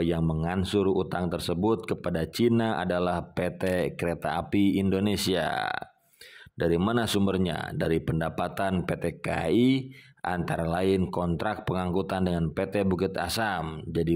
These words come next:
bukan cicilan dari A P B N. Cuitan Justinus ini pun langsung diserbu oleh warganet lainnya yang mengklaim bahwa suatu saat nanti apabila P T K I sudah tidak mampu, maka akan disuntik dari A P B N.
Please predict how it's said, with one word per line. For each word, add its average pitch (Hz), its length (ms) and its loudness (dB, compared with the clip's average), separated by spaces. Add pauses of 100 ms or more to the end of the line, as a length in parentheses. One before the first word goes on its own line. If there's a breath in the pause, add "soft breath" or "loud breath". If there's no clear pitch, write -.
bukan 87 400 -2
cicilan 87 400 -2
dari 80 320 0
A 85 240 -4
P 85 160 0
B 85 160 0
N. 85 560 -2 (800 loud breath)
Cuitan 110 480 2
Justinus 107 400 2
ini 107 160 2
pun 113 240 2
langsung 92 320 0
diserbu 95 480 2
oleh 87 160 0
warganet 85 560 -2
lainnya 95 480 2
yang 85 240 -2
mengklaim 98 480 0
bahwa 87 160 2
suatu 85 320 -2
saat 82 320 -4
nanti 104 480 2
apabila 92 800 0
P 95 80 0
T 87 160 -4
K 85 320 -4
I 87 80 2
sudah 87 240 0
tidak 80 320 -2
mampu, 104 640 0 (320 loud breath)
maka 87 320 -4
akan 87 240 0
disuntik 92 320 0
dari 90 320 2
A 85 320 -4
P 87 240 0
B 87 160 0
N. 85 480 0